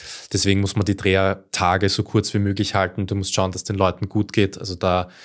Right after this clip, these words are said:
sind wir noch viel mehr, sag ich mal, unter Anführungszeichen gezwungen zu schauen, dass allen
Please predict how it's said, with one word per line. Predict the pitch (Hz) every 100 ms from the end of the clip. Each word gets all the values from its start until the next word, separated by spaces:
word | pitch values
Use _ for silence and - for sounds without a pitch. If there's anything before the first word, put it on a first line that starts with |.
| -
sind | - 104
wir | 98
noch | 95
viel | - 104
mehr, | 98 92 92
sag | - 92
ich | 95
mal, | 98
unter | 92 90
Anführungszeichen | 90 92 - 92 101
gezwungen | - - 117 110 104 92
zu | 104
schauen, | 104 92 98
dass | -
allen | 95 92 92 92